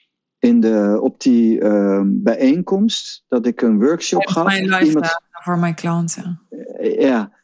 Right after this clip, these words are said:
Speaker 1: En iemand stelt mij een vraag en ik ken die persoon niet en ik antwoord direct. En dan denk je, "Hoe kan ik het zo snel zien?" Ja, maar dat is de kunst van het genezen. De, het, het heel veel,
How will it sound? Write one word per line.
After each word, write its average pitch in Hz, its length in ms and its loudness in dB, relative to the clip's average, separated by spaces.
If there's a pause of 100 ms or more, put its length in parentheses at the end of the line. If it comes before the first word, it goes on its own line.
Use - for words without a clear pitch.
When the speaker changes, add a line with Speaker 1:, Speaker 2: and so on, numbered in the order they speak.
(120)
Speaker 1:
En 143 260 0
iemand 156 240 4
stelt 139 320 0
mij 135 180 2
een 123 80 2
vraag 135 540 -2 (100)
en 131 180 4
ik 127 120 -2
ken 180 180 2
die 170 120 2
persoon 165 520 0
niet 180 300 -2
en 254 200 2
ik 247 140 0
antwoord 135 560 0
direct. 123 840 0 (680)
En 135 100 2
dan 139 120 4
denk 156 220 2
je, - 80 0
"Hoe 175 140 2
kan 180 180 -2
ik 160 120 -2
het 143 120 -4
zo 196 280 2
snel 160 360 -2
zien?" 110 440 0 (240)
Ja, 123 120 2
maar 123 160 2
dat 165 240 -2
is - 300 -8
de 123 100 -2
kunst - 500 -2
van 131 120 -2
het 120 100 0
genezen. - 600 -2 (400)
De, 233 280 0
het, - 260 -6 (160)
het 104 260 -8
heel 156 580 2
veel, 147 520 0